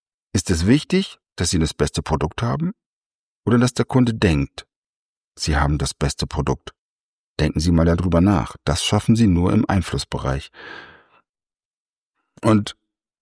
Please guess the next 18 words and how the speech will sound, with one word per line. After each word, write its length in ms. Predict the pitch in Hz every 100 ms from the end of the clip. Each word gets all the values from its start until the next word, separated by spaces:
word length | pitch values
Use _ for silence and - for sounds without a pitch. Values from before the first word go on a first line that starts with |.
| _ _ 107
wenn 120 | 107
Sie 100 | 113
das 220 | 156 -
geschafft 380 | 175 - 151 -
haben, 260 | 73 64
dass 200 | 67 76
Ihre 280 | - 98 92
Mitarbeiter 560 | 98 165 160 123 117 117
erkennen, 680 | - - 95 73 69 69 - - - _
wie 120 | 95
Ihr 180 | - -
Einflussbereich 800 | 143 196 - 107 - - - 82
ist, 180 | - -
oder 200 | 104 -
auch 200 | - 92
Sie 280 | 95 123 214
das 220 | 113 117
erkennen, 600 | - 104 - 98 78 -